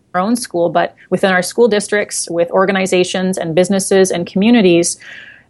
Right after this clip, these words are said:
it's mutually beneficial for everyone. Um, kids have a chance to form relationships with people, um, of all different age groups.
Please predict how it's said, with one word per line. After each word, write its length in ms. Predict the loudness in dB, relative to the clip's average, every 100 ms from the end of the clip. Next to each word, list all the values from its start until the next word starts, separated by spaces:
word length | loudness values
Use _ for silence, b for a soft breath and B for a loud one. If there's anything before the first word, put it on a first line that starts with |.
| _ _ -6 0
it's 260 | 0 -2 0
mutually 460 | 4 4 2 2 2
beneficial 580 | 0 -2 -6 -8 -6 -6
for 180 | -4
everyone. 640 | -2 -2 -6 -8 -12 -16 -18 -10
Um, 500 | -8 -6 -8 -10 -14 B B B
kids 260 | -2 -2 0
have 140 | -2 -2
a 40 |
chance 420 | -6 -6 -8 -10
to 200 | -12 -12
form 500 | -10 -6 -4 -4 -4
relationships 720 | -2 -2 -2 -4 -4 -4 -6
with 160 | -8 -6
people, 560 | -6 -4 2 2 2 0
um, 220 | -4 -4
of 100 | -2
all 120 | 0
different 280 | 0 -2 -4
age 200 | -4 -6
groups. 400 | -8 -8 -10 -14